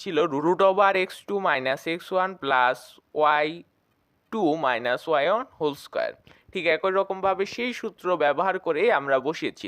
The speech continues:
দেখো, দেখো, এবি এই দুটির মধ্যে এক্স ওয়ান হচ্ছে মাইনাস টু এবং এক্স টু হচ্ছে টেন এবং ওয়াই ওয়ান হচ্ছে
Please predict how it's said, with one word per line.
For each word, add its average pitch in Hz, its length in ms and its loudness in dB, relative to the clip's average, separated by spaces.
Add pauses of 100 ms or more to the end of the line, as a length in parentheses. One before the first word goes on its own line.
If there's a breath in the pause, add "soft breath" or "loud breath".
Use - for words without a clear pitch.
(100)
দেখো, 117 180 -2 (200)
দেখো, 151 220 0 (240)
এবি 165 260 0 (260)
এই 147 80 -2 (280)
দুটির 180 380 -2
মধ্যে 156 280 0 (280)
এক্স - 260 -8
ওয়ান 208 140 4 (100)
হচ্ছে 202 280 -4 (180)
মাইনাস 151 340 2 (140)
টু 220 80 -4 (200)
এবং 143 180 0 (260)
এক্স - 160 -10 (120)
টু 208 60 -2 (100)
হচ্ছে - 280 -2 (200)
টেন 156 240 2 (500 loud breath)
এবং 160 140 0 (120)
ওয়াই 160 200 4 (460)
ওয়ান 190 180 4 (120)
হচ্ছে - 360 -2